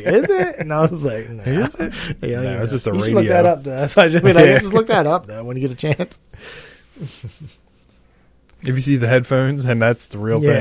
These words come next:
Speaker 2: thing.
Speaker 1: that's it.
Speaker 2: If it's Father Mike, <laughs> don't,
Speaker 1: <laughs>
Speaker 2: don't click
Speaker 1: They'll
Speaker 2: on
Speaker 1: be
Speaker 2: that
Speaker 1: like,
Speaker 2: one.
Speaker 1: they'll be like, "That's good, John. I learned a lot." I'm
Speaker 2: Yeah.
Speaker 1: like, "What?" <laughs> It's like, I feel more in touch with God now. <laughs>
Speaker 2: <laughs>
Speaker 1: Is he still on there?
Speaker 2: Yeah.
Speaker 1: That was, like, when we first started, right?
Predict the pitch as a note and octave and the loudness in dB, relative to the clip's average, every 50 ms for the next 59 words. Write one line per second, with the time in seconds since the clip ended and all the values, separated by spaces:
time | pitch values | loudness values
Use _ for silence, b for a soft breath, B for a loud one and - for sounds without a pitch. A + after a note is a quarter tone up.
0 | - A#2 B2 C3+ A2+ B2 D3 B2 A2 C3+ C3+ A2+ - - - A2 A2+ A2+ - - | -2 -4 -6 -6 -4 -4 -4 -2 0 0 0 0 0 -4 -2 0 0 0 0 2
1 | A#2+ A#2 B2+ A#2+ A#2+ A#2+ B2 C3 C3 C3+ - - - - - - F#3+ G#3+ - - | 2 2 4 4 2 2 2 4 4 2 2 2 6 6 8 8 10 8 8 8
2 | - G3 F#3 - - - F#3+ - - - - B3+ - E3+ F#3+ A#3 A3 G3+ A3 G3+ | 6 4 2 4 6 8 8 8 8 6 4 2 4 8 8 10 10 10 10 10
3 | F#3+ F3 E3 D3 D#3 D#3+ B B B B B - G3+ G3 F3+ D#3+ D3 E3 F#3+ A#3 | 10 8 8 6 4 0 B B B B B -4 2 4 4 6 6 6 6 4
4 | A3+ G3+ - A#3 A3+ G#3+ D#3+ C#3 C#3 C#3+ D#3 D3+ C3 A2 G3+ F#3+ F3 E3 D#3+ D#3 | 4 2 2 4 4 4 4 4 0 0 0 0 2 4 6 6 6 4 2 2
5 | D#3+ E3 E3+ D#3+ - C#3 B2+ D3+ D3 C#3 C3 B2 - A2 C#3+ E3+ A#3+ C#4+ - - | 4 4 2 2 2 2 4 6 6 6 4 2 0 -2 -2 -2 0 -2 -2 0
6 | C4+ - - - F#3+ B2+ _ _ - C3+ - B B B B B B B B B | -2 -4 -4 -6 -16 -16 _ _ -14 -14 -14 B B B B B B B B B
7 | B _ _ - C#3 B2 A2+ - - - B2 A2 G#2+ A2 G#2+ - - C3+ C3 C3 | B _ _ -14 -14 -14 -14 -16 -14 -12 -10 -10 -10 -12 -12 -8 -8 -6 -6 -4
8 | B2+ C3 C#3 C#3 C3 A#2 - D3+ C3+ B2 C3+ A2+ G2 G#2 A#2+ B2 C3+ C3+ B2+ A#2+ | -4 -2 -2 -2 -2 -2 -2 -2 -2 -2 -4 -10 -8 -8 -6 -6 -4 -4 -6 -6
9 | A#2 G#2+ G2+ G#2+ - - - G2+ - - - C3 - - E3+ - - C4+ - - | -8 -10 -10 -12 -14 -12 -8 -6 -4 -2 0 -2 -2 -2 -4 -4 0 -2 -2 0
10 | - F3 - - - - - _ _ _ _ _ _ _ _ _ _ _ - - | 0 -4 -4 -4 -6 -8 -8 _ _ _ _ _ _ _ _ _ _ _ -20 -20
11 | - _ _ - F3 F#3+ F#3+ - D#3+ D3 D3 D3+ D#3+ F3 G3 G3 G3 A3 _ _ | -20 _ _ -6 -6 -6 -2 -2 -2 -2 -2 -4 -4 -4 -6 -8 -8 -10 _ _
12 | _ _ _ _ _ _ _ - - - _ - G#2 G#2 G2+ F2+ F2+ - D#3+ D3+ | _ _ _ _ _ _ _ -20 -20 -20 _ -6 -2 -2 0 0 0 -2 -2 -4
13 | C3+ A2+ A#2 A#2 A#2 A2 - A#2+ A#2+ B2 A#2+ - A2 A#2+ A#2 G2+ F#2+ G#2 A#2 - | -4 -6 -8 -12 -14 -14 -12 -10 -12 -12 -12 -12 -12 -12 -12 -12 -14 -16 -18 -18